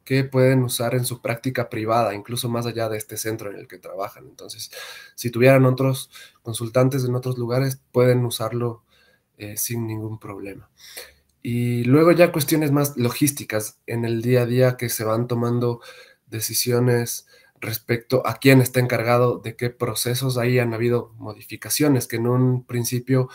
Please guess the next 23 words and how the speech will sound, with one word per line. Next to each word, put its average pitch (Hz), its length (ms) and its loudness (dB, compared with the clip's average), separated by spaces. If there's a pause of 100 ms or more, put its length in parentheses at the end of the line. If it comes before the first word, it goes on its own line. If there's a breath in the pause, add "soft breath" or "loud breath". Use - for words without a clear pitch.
(380 loud breath)
habían 117 360 -2
tareas 120 300 2
administrativas 113 1120 -2
de 107 80 -14
las 107 100 -12
que 117 100 -10
se 113 60 -6
estaban 120 340 2
encargando 117 500 -2
los 117 160 -4
terapeutas 120 600 -2
y 117 80 -4
nos 110 160 -6
dimos 117 260 -6
cuenta 117 280 -4
que 113 100 -10
era 113 80 -2
mejor 110 460 -6 (400 soft breath)
llevarlas 117 340 4
a 117 40 0
un 117 120 0
nivel 113 420 -2 (320)
superior 117 680 0